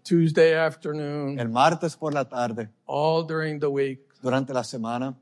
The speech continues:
Speaker 1: Labor on Christ.
Speaker 2: Laboramos en Cristo.
Speaker 1: Get filled up.
Speaker 2: Eh, somos llenos.
Speaker 1: And then cook something.
Speaker 2: Y luego cocinamos algo.
Speaker 1: For new ones.
Speaker 2: Para los nuevos.
Speaker 1: For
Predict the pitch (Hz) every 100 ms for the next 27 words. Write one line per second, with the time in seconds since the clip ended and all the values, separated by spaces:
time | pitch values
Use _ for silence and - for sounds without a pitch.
0 | _ 127 147 160 165 156 151 143 139 131
1 | - 120 120 - 120 127 123 123 147 170
2 | 170 - 147 131 143 131 - 117 - _
3 | _ 175 - - 180 170 170 151 _ _
4 | _ _ _ _ _ _ - 139 131 131
5 | 165 165 160 139 147 196 135 107 - -
6 | - 139 143 143 135 123 _ _ _ -
7 | 208 - _ _ - - 135 120 117 110
8 | _ 135 131 156 165 165 151 143 135 139
9 | 123 120 117 113 107 _ - 135 123 180
10 | 208 226 233 233 - - 143 135 139 131
11 | - 143 160 190 233 262 - - 131